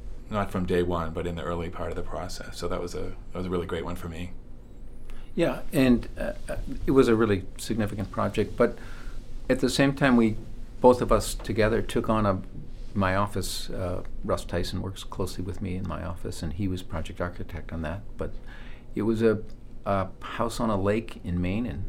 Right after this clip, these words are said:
Speaker 2: western Maine, and it was a totally unsympathetic,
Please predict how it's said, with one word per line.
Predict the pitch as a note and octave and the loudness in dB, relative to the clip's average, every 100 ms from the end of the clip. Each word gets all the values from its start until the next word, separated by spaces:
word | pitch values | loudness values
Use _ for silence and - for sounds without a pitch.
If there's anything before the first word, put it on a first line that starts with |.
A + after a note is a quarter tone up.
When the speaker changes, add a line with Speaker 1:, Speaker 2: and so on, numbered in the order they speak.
| - - | -6 -6
Speaker 2:
western | F2 - F#2 | -6 -6 -4
Maine, | D#2+ F2 G2+ - - - - - - - - | -2 -2 -2 -4 -8 -8 -8 -8 -6 -6 -4
and | A2 G#2 | 2 2
it | |
was | G2 F2+ | 2 0
a | |
totally | E2+ - C3+ C3+ | -4 -2 2 2
unsympathetic, | G2+ G#2 - F#2 F#2+ F2 F#2 A#2 - | 2 -2 -2 -4 -2 -2 0 0 -2